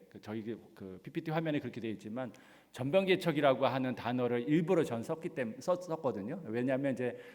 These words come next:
어떻게 보면 제 개인의 정체성이기도 하고 그래서 일부러 그 표현을 썼-, 썼기 때문에, 어, 유피지, 유유피지 발표 아니야? 어, 뭐 그런 부분들은 좀 감안해서, 어, 드려주시면 좋겠어요.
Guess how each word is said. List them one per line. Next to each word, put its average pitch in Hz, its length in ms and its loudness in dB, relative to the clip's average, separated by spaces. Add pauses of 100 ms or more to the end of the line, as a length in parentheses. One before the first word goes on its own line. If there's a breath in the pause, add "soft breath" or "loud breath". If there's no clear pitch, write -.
(120 loud breath)
어떻게 120 260 -4
보면 135 160 -2
제 127 720 0
개인의 147 260 4
정체성이기도 147 680 2
하고 110 520 -2
그래서 123 180 -6
일부러 139 460 2
그 131 140 -4
표현을 160 260 -4
썼-, - 280 -4
썼기 170 300 -4
때문에, 127 600 -4 (540 loud breath)
어, 139 340 4
유피지, 160 500 -2
유유피지 165 440 0
발표 143 320 0
아니야? 151 480 2
어, 107 500 -2
뭐 120 220 -4
그런 175 460 2 (200)
부분들은 143 400 -2
좀 135 120 -4
감안해서, 139 560 2 (200)
어, 98 220 -4
드려주시면 107 680 -4
좋겠어요. 104 500 -6